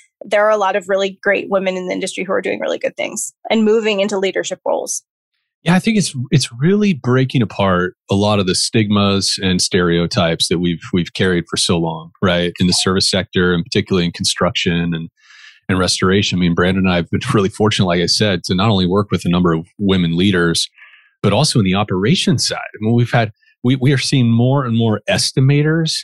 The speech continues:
Speaker 2: project managers, senior technicians in the field that are female that are, uh, like, high level operators. And it's fun.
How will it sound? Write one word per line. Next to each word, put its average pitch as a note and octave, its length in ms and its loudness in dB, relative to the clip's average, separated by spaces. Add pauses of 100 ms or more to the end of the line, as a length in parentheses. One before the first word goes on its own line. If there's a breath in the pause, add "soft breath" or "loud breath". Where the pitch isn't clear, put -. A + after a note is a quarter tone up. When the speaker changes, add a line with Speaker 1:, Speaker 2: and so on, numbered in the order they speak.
(460)
Speaker 2:
project B2+ 480 0
managers, B2+ 880 2 (340)
senior C3 380 2
technicians G#2 720 0
in C3 80 4
the B2+ 80 4
field C3+ 340 0
that A#2 80 0
are G2 60 -2
female A#2+ 560 2
that G2+ 180 -2
are, F#2 360 0 (340)
uh, A2 120 0
like, F#2+ 220 -2 (240)
high - 240 -2
level A#2+ 380 2
operators. F#2 720 -2 (480 soft breath)
And F#2 460 2 (200)
it's - 160 0
fun. B2+ 320 -2